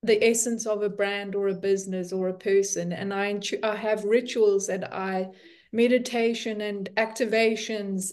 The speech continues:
and tuning in rituals where I, I really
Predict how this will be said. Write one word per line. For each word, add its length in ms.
and 460
tuning 400
in 260
rituals 640
where 320
I, 360
I 80
really 720